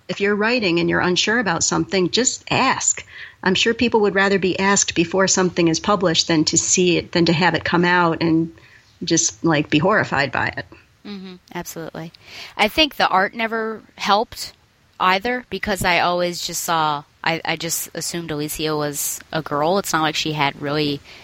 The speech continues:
Speaker 2: manly or masculine features, which I guess Alicia would approve of. But I feel like maybe that might also lend to my confusion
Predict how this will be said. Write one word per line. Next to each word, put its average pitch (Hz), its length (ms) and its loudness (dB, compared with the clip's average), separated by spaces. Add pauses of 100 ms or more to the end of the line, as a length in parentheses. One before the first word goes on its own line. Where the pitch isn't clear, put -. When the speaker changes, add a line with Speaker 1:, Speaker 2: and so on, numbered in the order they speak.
(140)
Speaker 2:
manly 151 580 0
or 135 120 -6
masculine 143 480 -4
features, - 640 -2
which - 220 -4
I 151 80 6
guess 147 260 0
Alicia 143 500 -2
would 135 240 -6 (320)
approve 165 340 -2
of. 135 260 0 (440)
But 170 200 2 (120)
I 170 160 0
feel 220 160 -2
like 175 160 0
maybe 170 260 -6
that 160 260 -2
might 151 260 -10
also 151 300 -10
lend 156 280 -12
to 165 80 -16
my 156 160 -12
confusion 165 720 -16